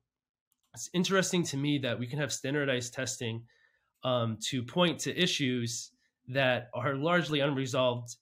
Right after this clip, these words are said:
for years and years and years. You know, there's a debate about whether or not standardized testing sh-,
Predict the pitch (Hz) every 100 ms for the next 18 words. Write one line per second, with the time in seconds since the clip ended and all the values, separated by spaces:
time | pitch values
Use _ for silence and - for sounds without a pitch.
0 | _ _ _ - 135 139 135 131 120 120
1 | 117 120 120 113 113 - _ _ _ _
2 | _ _ - 190 185 170 143 139 160 147
3 | 143 143 160 160 143 143 127 147 143 135
4 | 131 127 123 - 151 139 131 127 - 131
5 | - 127 120 -